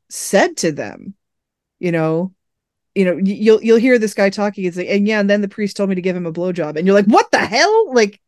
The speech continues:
holy, like, holy crap. Like, this is, this is some big deal crap. Like, you're already just shocked. Like, the situation itself is shocking enough that this movie doesn't manufacture drama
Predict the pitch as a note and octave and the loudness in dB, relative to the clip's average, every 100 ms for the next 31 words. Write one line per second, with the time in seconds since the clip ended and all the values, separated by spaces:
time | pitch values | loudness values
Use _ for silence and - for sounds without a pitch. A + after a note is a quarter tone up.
0 | _ _ _ _ - E4 D4+ A3+ A3+ G3+ | _ _ _ _ 0 0 0 0 -2 -2
1 | _ _ - C4 C#4+ G#3 B3 F3+ - F3 | _ _ -10 -6 -4 -4 -4 -4 -4 -8
2 | E3+ A#3 A3+ G3+ F3+ - - _ _ _ | -6 -6 -2 -2 -4 -8 -14 _ _ _
3 | _ F#3+ A#3 C#4 G#3+ - F#3+ D#3+ D#3+ _ | _ -2 -2 0 -4 -4 -4 -4 -10 _
4 | _ C4 A#3 F3+ G3+ F#3 - G#3 F3 - | _ 0 0 2 2 2 0 0 0 0
5 | F3+ G3 G#3+ A3+ A3+ A3 F#3+ E3+ - - | -2 -2 0 0 0 0 -2 -8 -8 -6
6 | E3 - - F3 E3+ _ F#3 F3+ F#3 - | -6 -6 -4 -4 -4 _ -8 -6 -4 -2
7 | D4 C4+ A3+ A3 G#3 F3+ G3 F#3+ F3 - | -2 0 0 0 -2 -4 -2 -4 -4 -4
8 | F3+ E3+ D#3+ D#3+ E3+ D#3 - D#3+ E3 F#3+ | -4 -4 -6 -8 -6 -8 -8 -8 -6 0
9 | F#3+ A3+ A#3+ F#3 E3 D#3+ - _ _ _ | 0 0 0 0 0 -2 -8 _ _ _
10 | _ _ _ F3 E3 G#3+ G#3 G3 - F#3 | _ _ _ -14 0 2 2 0 -2 -4
11 | F3+ F#3+ G3+ G3 - - F3+ E3 F#3 - | 0 0 0 -2 -4 -8 -6 -6 -6 -2
12 | F#3+ E3+ D3+ C#3+ D3+ F3+ G#3+ B3+ | -2 -2 -6 -8 -6 -4 -4 -6